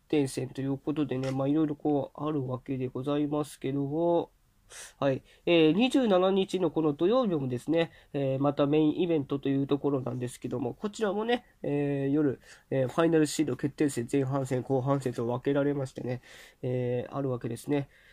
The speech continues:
えー、堂々たるメン、メン、メンツがね、集まってるわけでございますね。北海道からもね、劇団フルーツバスケットさんとかね、あとは東京都豊島、豊島、えー、豊島区の、豊島区の、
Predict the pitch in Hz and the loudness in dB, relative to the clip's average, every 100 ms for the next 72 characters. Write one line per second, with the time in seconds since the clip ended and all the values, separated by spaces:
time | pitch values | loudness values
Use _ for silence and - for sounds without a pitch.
0 | _ - 147 147 147 143 185 214 202 151 | _ -4 2 4 4 2 0 0 0 0
1 | 147 139 147 143 151 151 147 - 143 165 | 0 0 0 0 2 2 2 0 2 2
2 | - - 143 175 165 - 139 131 131 135 | 0 -6 -4 -2 -2 0 -2 0 -2 -2
3 | 123 127 139 147 139 139 135 - 170 196 | -2 -2 0 -2 -2 -2 -4 -4 -8 0
4 | 262 233 220 143 131 139 147 143 139 151 | 4 4 4 2 2 0 -2 -2 -2 0
5 | 151 143 160 156 165 151 - 147 131 127 | 0 0 -2 0 0 -2 0 -2 -2 -6
6 | - - 147 139 - - 202 208 190 214 | -6 -4 -4 -4 -14 -4 -2 2 0 2
7 | 208 196 190 147 156 151 156 - 156 156 | 0 0 0 0 0 2 -2 -2 -4 -4
8 | - - 151 135 160 160 - 156 151 147 | -6 -6 -4 -2 -4 -6 -8 -4 -4 -2
9 | 147 180 - - - 170 190 165 180 185 | 0 0 -2 -10 -6 0 2 2 2 0